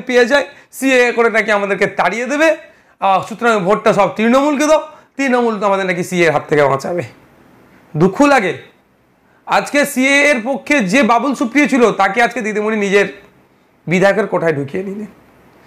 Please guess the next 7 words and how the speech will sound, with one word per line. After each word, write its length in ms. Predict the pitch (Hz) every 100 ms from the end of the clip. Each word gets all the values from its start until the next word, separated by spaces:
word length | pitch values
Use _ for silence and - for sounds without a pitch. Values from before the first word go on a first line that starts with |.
| - - - -
আজকে 460 | 180 190 285 269
সিএএ 440 | 226 - 247 285 294
এর 60 | 262 208 - _ _
পক্ষে 380 | 226 247 254 285
যারা 160 | 240 254
আন্দোলন 380 | 262 294 294
করছে, 540 | 285 269 - 190 131